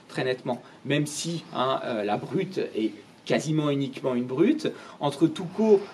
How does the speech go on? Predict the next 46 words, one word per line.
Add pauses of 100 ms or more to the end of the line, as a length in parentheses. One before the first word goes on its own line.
(140)
euh, (100)
et,
euh,
et
Blondin, (160)
on
a
évidemment
un
échange
de
rôles
entre
l'escroc,
entre
le
bon, (140)
euh,
et,
et
le
truand, (300)
euh,
qui
est
absolument
constant,
et
on
a
même (200)
une
sympathie
assez
grandissante
pour,
euh, (380)
euh,
Toucault,
alors
qu'il
est
censé
être,
euh,
escroc.